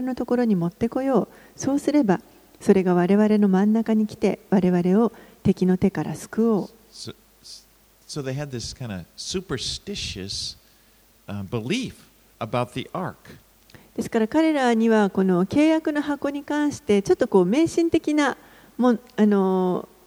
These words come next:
Speaker 1: 態度を持っていました。
Speaker 2: They, they, they trusted in, in the ark to save them more than in the Lord, whose presence was manifested there.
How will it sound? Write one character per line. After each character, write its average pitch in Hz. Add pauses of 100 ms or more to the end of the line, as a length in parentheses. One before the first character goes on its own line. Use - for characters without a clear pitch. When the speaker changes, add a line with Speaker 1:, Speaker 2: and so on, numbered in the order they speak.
Speaker 1:
態 214
度 165
を 165
持 170
っ 175
て -
い 143
ま 151
し -
た。 - (240)
Speaker 2:
They, 135
they, 160
they 160
trusted 185
in, 143 (100)
in 156
the 139
ark 175 (380)
to 127
save 104
them 95 (640)
more 240
than 156
in 165
the 131
Lord, 127 (500)
whose 143
presence 131
was 104
manifested 101
there. 87